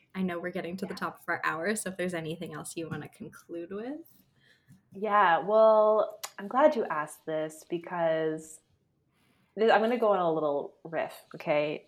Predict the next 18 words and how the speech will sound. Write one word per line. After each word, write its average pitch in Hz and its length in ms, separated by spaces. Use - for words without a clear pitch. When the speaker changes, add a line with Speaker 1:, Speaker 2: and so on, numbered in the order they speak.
Speaker 2:
I, 185 180
Speaker 1:
Yes. 233 480
Speaker 2:
I 214 60
have 226 240
a 285 60
little 233 300
bit 208 100
of 202 120
a 180 80
pet - 260
peeve 160 340
when 170 120
it - 200
comes 160 200
to 170 80
content 151 560
types. - 440
Because 208 800